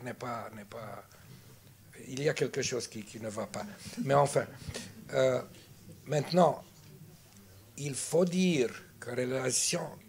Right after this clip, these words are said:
si on compare les relations diplomatiques entre la Roumanie et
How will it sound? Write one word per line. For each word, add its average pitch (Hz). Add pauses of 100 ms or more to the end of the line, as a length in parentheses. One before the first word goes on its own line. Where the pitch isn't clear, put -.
(120)
si -
on 175
compare 175
les 160
relations 143
diplomatiques 165
entre 139
la 123
Roumanie 123 (1300)
et 127